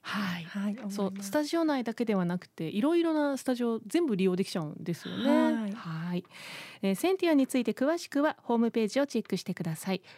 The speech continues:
Speaker 1: ホームページはヨガセンティア、ヨガセンティアで検索をお願いします。そしてこのコーナー、ヨガスタジオセンティア、ヨガスタイルはポッドキャストでもお聞きいただけます。ぜひね、プチヨガ、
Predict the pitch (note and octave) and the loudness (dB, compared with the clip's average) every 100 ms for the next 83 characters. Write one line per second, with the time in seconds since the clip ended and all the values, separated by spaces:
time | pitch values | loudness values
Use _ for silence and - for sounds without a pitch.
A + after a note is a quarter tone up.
0 | - - A3 G#3 G#3 F#3 F#3 G3+ - _ | -8 0 2 4 2 0 0 0 -2 _
1 | - C#4+ D#4+ A#3+ - - G#3+ G3 - F3+ | 0 0 2 -2 -4 -2 2 2 2 0
2 | G#3 - - G3 F3+ - - C#4+ D#4+ D4 | 0 -2 -4 -2 -2 -6 -2 0 0 0
3 | C4+ D4+ D4+ G#3+ F#3+ F3+ - B3+ - E3 | -2 -2 -2 0 0 -2 -2 -2 0 0
4 | D#3 D3+ D3 - G3 - - - _ - | -2 -4 -4 -2 -2 -2 -10 -20 _ -20
5 | - - - _ _ _ _ - C#4 - | -20 -20 -20 _ _ _ _ -4 -4 0
6 | B3+ - A3 A3 A3 G#3 F3 E3+ G#3 A3+ | -2 2 0 2 2 2 2 2 0 -2
7 | A#3+ G#3+ G3+ F3 G3+ G3 F3 G3 G3+ G3 | -2 -2 0 0 0 0 2 0 0 0
8 | G3+ A#3 - G#3+ G3 F3 - B3+ E4+ F4 | -2 -2 -2 0 2 0 -2 -2 -2 -2
9 | E4+ D4+ D#4+ D4+ A#3+ G#3 - B3 A#3+ B3 | -2 0 2 4 2 -2 -4 -4 -2 -2
10 | A#3 A#3 A3 A3 G#3+ - A3 G3 F#3+ - | -2 0 0 0 -2 -4 0 0 0 -4
11 | G#3 G3 F#3 F3 | -2 -2 0 -2